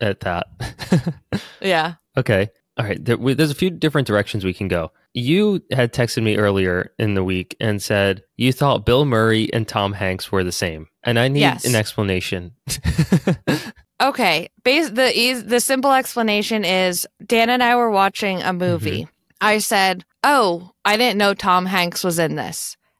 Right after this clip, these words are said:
Speaker 2: And he said, "That's Bill Murray."
Speaker 1: Right.
Speaker 2: And I was like, "Okay, that's a new person that I never knew existed 'cause I thought they were the same."
Speaker 1: <laughs>
Speaker 2: And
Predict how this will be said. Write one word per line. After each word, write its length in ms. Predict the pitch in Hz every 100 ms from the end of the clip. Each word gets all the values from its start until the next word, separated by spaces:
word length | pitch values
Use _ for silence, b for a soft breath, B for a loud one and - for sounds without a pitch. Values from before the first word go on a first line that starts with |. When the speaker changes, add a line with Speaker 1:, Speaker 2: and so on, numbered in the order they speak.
| 202
Speaker 2:
And 100 | 214
he 140 | 240
said, 360 | 226 220 185 180 _ -
"That's 220 | 202 -
Bill 200 | 196 170
Murray." 400 | 170 139 98 101
Speaker 1:
Right. 280 | 95 87 - _ 190
Speaker 2:
And 120 | 185
I 120 | 180
was 160 | 175 170
like, 400 | 160 - - - _ _
"Okay, 680 | 202 214 208 180 170 196 220 _
that's 240 | 196 196 -
a 60 | 190
new 280 | 185 190 - _
person 460 | - 190 180 196 185
that 140 | 175
I 100 | 180
never 460 | 175 160 175 170 175
knew 240 | 175 170
existed 500 | 165 180 233 - 175
'cause 160 | - 175
I 160 | 175 220
thought 300 | 160 160 - B B _ -
they 160 | 180
were 120 | 175
the 120 | 170 170
same." 300 | 180 143 185
Speaker 1:
<laughs> 380 | - _ - -
Speaker 2:
And 300 | 240 233